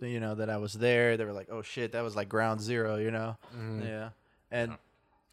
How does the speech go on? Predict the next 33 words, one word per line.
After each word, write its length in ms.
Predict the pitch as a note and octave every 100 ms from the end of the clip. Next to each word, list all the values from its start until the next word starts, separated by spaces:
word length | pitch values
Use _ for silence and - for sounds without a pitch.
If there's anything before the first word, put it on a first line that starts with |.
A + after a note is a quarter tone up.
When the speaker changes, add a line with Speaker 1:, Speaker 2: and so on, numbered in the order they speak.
| _
Speaker 1:
I 120 | F#2+
didn't 160 | A2 B2
even 160 | G2+ G2+
know 160 | G#2
anything 300 | G#2 A2 A#2
about 220 | B2 D3+ C#3+
it. 80 |
I 40 | G#2+
was 120 | A2
like, 120 | G#2
"Oh, 200 | D#3 A#2 G#2 -
fuck, 300 | D#3 A2 -
this 200 | B2 -
is 140 | C#3
real. 240 | D3 F3+ G#2
This 100 | A#2
Speaker 2:
Well, 120 | E3
Speaker 1:
is" 120 | B2+ G2
Speaker 3:
Yeah. 140 | F2 E2 _
Speaker 2:
what, 180 | D#3+ D#3
what's 240 | C#3+ D#3 -
funny 340 | E3 G#3+ F#3+
is, 440 | A#2 B2+ B2 G#2+ -
uh, 360 | A#2+ A2 G2+ F#2+ F#2 _ _ _ _ -
people 380 | E3 F3 D#3
our 280 | A#2 B2 C3+
age, 440 | D3+ D#3+ D#3 - -
you 140 | A2
know, 200 | C3+ B2+ F2+
young, 320 | A2 A#2+ A#2+ G#2+ - -
healthy 440 | A#2 A#2 A#2 G#2+
people, 500 | - A2+ A2 C3 C#3+ C3+
right? 320 | C#3 D#3+